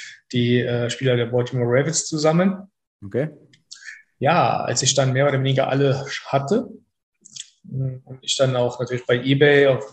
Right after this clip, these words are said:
Speaker 1: diversen anderen Seiten, äh, gesucht habe nach weiteren Figuren, bin ich auch auf Custom-Figuren gestoßen bei eBay.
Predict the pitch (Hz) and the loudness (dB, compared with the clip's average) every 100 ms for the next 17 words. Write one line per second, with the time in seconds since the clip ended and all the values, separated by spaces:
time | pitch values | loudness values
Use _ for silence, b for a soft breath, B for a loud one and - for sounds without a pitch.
0 | 131 123 127 123 - 127 143 135 131 135 | -14 -8 -4 -4 -4 -4 -2 0 0 0
1 | - 123 123 123 113 113 113 113 117 120 | -4 -4 -2 -6 -10 -10 -8 -10 -12 -10
2 | 151 165 - 160 151 131 - _ _ _ | -6 -4 0 0 2 -4 -6 _ _ _
3 | - 139 170 190 190 185 170 190 196 190 | 2 4 4 0 0 -2 0 2 2 0
4 | B B B B B B B B _ _ | B B B B B B B B _ _
5 | _ 160 196 185 170 - 165 131 - - | _ 4 6 4 2 2 2 0 -2 -2
6 | 156 - 185 185 - 151 - 135 131 123 | -4 0 2 2 4 2 4 2 4 4
7 | 117 120 - 127 120 127 120 127 127 110 | 2 0 0 0 0 0 -2 -2 -2 -2
8 | - | -4